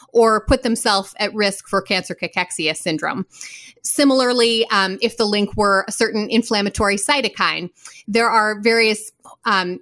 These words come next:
antibodies that are being developed to block certain inflammatory cytokine action. And so we could potentially give folks an antibody to that particular cytokine that might lower their risk while, again, not requiring them to lose weight. So it,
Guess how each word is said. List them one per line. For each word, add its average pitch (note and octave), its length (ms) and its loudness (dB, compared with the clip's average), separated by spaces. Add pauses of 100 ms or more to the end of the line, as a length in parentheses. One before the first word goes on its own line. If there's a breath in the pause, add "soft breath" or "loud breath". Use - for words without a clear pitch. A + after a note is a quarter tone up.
antibodies F3+ 640 0
that G#3+ 120 0
are G3 80 0
being F#3 280 0
developed E3+ 580 -2
to A3 100 2
block G#3 380 2 (320)
certain A3 340 0
inflammatory G3 640 0
cytokine G3+ 560 -2
action. F3 580 -6
And A3+ 120 0
so A3+ 140 2
we G#3+ 120 -2
could F#3+ 300 -2 (160)
potentially G#3 680 -2 (320 loud breath)
give A3 220 2
folks G3+ 360 -2
an F#3+ 120 0
antibody F#3 600 0
to G3 140 -2
that F#3 240 0
particular G3 500 -2
cytokine F3 720 -2 (680)
that G#3+ 180 2
might G#3 180 -2
lower F#3 260 2
their F3+ 180 0
risk E3+ 300 -6
while, F#3+ 440 2
again, F#3 420 -2 (220 loud breath)
not G3+ 240 4
requiring E3+ 500 0
them E3 160 -4
to F3 120 -6
lose E3 260 -4
weight. - 300 -6
So B3+ 260 4
it, C4 120 2